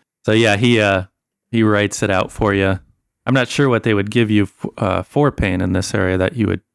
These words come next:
take yourself. I'm not sure if it would be, 'cause morphine in this time is usually administered,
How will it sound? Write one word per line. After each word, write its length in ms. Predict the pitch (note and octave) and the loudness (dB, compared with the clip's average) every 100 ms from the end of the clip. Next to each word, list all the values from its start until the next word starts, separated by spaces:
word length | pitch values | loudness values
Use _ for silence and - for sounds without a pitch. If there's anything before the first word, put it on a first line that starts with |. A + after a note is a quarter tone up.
| _ | _
take 260 | A#2+ G#2+ - | -4 -4 -4
yourself. 480 | F#2 - G#2+ G2 | -6 -2 -4 -2
I'm 120 | G#2 F#2+ | -4 -4
not 160 | - | -6
sure 160 | - A2 | -6 -6
if 100 | - | -6
it 100 | - | -4
would 220 | G#2+ G2 | -4 -2
be, 280 | G2 F#2 - _ _ _ - | 0 0 -2 _ _ _ -8
'cause 120 | F#2+ | -2
morphine 680 | G#2+ A2+ G#2+ A2 G2+ G2 - _ _ | 0 0 0 0 0 0 -2 _ _
in 120 | - A#2 | -2 -2
this 180 | B2 - | -2 -2
time 240 | G#2+ G2 | -4 -2
is 80 | G2 | -2
usually 320 | G2+ G#2 G2 | -2 0 0
administered, 760 | F#2+ G2+ G2+ - - G#2 F#2+ | 0 0 0 -4 -4 -2 -2